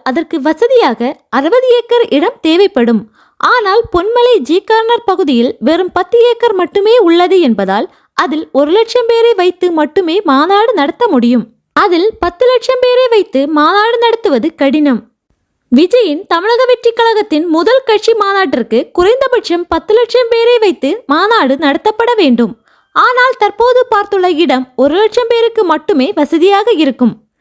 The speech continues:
தமிழக வெற்றி கழகம் எந்த அடிப்படையில் அந்த இடத்திற்கு அனுமதி வேண்டி கடிதம் கொடுத்துள்ளது என்பது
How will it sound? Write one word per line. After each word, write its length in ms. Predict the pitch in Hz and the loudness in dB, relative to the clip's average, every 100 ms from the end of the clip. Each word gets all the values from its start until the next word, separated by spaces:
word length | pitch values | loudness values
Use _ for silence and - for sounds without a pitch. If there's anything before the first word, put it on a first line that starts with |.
| _ _ _ | _ _ _
தமிழக 360 | 349 381 523 523 | -4 0 0 2
வெற்றி 280 | 494 466 | 0 -2
கழகம் 380 | 453 370 277 262 - | -2 -2 -2 -4 -4
எந்த 240 | 247 302 508 | -2 0 2
அடிப்படையில் 600 | 494 453 453 277 277 - | 2 2 0 -2 -2 -2
அந்த 180 | 269 285 | -2 0
இடத்திற்கு 540 | 262 330 453 453 - 339 - | 0 0 0 -2 -2 -8 -2
அனுமதி 400 | 240 311 427 427 | -2 2 2 2
வேண்டி 300 | 415 285 294 | 2 -2 -4
கடிதம் 420 | - 277 349 466 | -2 0 0 0
கொடுத்துள்ளது 500 | 453 415 415 392 370 | 0 0 0 2 2
என்பது 320 | 285 226 226 | 2 2 2